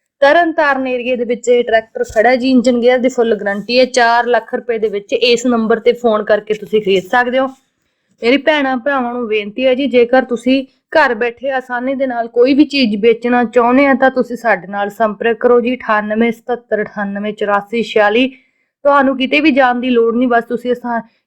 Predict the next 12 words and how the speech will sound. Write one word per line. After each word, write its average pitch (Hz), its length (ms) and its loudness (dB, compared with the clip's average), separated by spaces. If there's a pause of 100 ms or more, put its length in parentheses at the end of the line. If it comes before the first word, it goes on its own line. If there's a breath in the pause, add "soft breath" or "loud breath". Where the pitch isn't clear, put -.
ਵੀਡੀਓ 240 340 4
ਬਣਾ 233 280 4
ਕੇ 240 160 -4
ਸਾਨੂੰ 262 320 0
ਇੱਕ 262 140 -10
ਭੇਜ 254 340 0
ਦੇਣੀ 226 240 2
ਹੈ 262 60 2
ਤੇ 262 100 0
ਪੰਜ 220 260 0
ਸੱਤ 226 220 -2
ਫੋਟੋਆਂ, 247 460 0